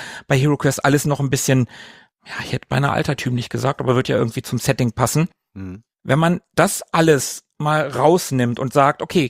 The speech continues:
Speaker 1: kenn ich nicht, ich hab keine modernen Dungeon Crawler gespielt, oder ist mir egal, oder ich kann's
Speaker 2: Check.
Speaker 1: ausblenden,
Speaker 2: Check, check.
Speaker 1: weil ich einfach weiß, wie alt es ist,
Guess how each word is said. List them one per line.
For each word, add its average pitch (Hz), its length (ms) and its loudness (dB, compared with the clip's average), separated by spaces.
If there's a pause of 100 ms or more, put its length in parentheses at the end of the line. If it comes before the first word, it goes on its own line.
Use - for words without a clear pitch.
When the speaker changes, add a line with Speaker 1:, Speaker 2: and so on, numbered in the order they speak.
Speaker 1:
kenn 196 160 2
ich 240 160 0
nicht, 254 480 -2
ich - 100 -14
hab 156 120 -4
keine 165 180 0
modernen 151 640 -2
Dungeon 160 320 2
Crawler 147 320 2
gespielt, 226 420 -4 (540)
oder 175 260 2
ist - 160 -2
mir 143 100 -2
egal, 165 400 2
oder 175 160 0
ich 165 80 -8
kann's 135 200 -4
Speaker 2:
Check. 151 100 2
Speaker 1:
ausblenden, 180 720 2
Speaker 2:
Check, 113 240 -4 (120)
check. - 340 -8
Speaker 1:
weil 175 720 2 (220)
ich - 180 -6
einfach 156 300 -2
weiß, 151 260 2
wie 131 80 -2
alt 196 240 2
es 220 140 -4
ist, - 180 -2